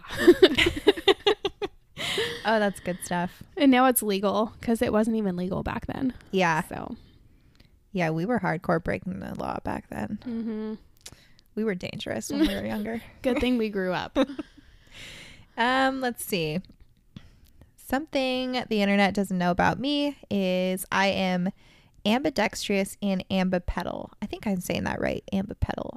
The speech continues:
Speaker 2: I don't really know. Um,
Speaker 1: Meaning she's a boss ass bitch that can do
Speaker 2: <laughs>
Speaker 1: whatever she wants with whatever <laughs> hand or foot she wants. <laughs>
Speaker 2: Yeah, so don't test me, okay?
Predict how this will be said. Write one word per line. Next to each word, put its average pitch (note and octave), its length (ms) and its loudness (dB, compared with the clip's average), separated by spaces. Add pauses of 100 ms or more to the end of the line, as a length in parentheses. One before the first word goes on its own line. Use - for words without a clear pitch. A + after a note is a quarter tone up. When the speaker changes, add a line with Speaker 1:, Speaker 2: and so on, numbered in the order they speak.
Speaker 2:
I G#3+ 60 -4
don't G3+ 200 -4
really - 220 -14
know. - 200 -12 (520)
Um, F#3 600 6
Speaker 1:
Meaning B3 440 2
she's A#3 480 -2 (100)
a A#3+ 80 0
boss G#3 320 -2
ass G3+ 280 -4
bitch - 400 -4
that G3 160 -2
can A#3+ 180 2
do A3 160 4
Speaker 2:
<laughs> - 20 6
Speaker 1:
whatever A#3+ 320 10
she D#4+ 160 4
wants B3+ 380 8
with A#3 300 4
whatever C4 680 12
<laughs> - 20 12
hand C4 300 12
or B3+ 140 12
foot B3 320 8
she A#3 120 0
wants. C#4 560 4
<laughs> G5 40 2 (960)
Speaker 2:
Yeah, G3+ 220 4
so G#3 160 2
don't C#4 180 4
test - 380 6
me, - 240 -8
okay? G3+ 260 8